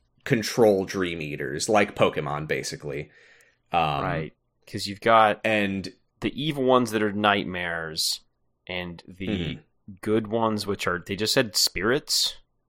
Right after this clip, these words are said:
Speaker 1: Yeah, spirits and nightmares
Speaker 2: Yeah.
Speaker 1: are the two types of Dream Eaters. And yeah, Neku has some of his own, uh,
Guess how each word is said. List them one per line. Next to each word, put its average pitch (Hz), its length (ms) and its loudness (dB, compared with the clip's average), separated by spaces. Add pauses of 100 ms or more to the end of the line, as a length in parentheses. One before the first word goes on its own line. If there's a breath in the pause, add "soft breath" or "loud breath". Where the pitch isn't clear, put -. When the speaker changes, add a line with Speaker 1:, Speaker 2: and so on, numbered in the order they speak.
(140)
Speaker 1:
Yeah, 92 220 2
spirits 135 480 6
and 85 120 2
nightmares 71 520 -4
Speaker 2:
Yeah. 73 240 -2 (480)
Speaker 1:
are 87 120 -4
the 82 100 -4
two 98 200 -2
types 78 320 -2
of 92 100 -8
Dream 90 260 -4
Eaters. 85 360 -2
And 110 220 2
yeah, 98 200 4
Neku 131 960 6
has 110 340 6
some 113 260 6
of 101 100 -2
his 101 180 -2
own, 78 540 2 (460 soft breath)
uh, 73 380 2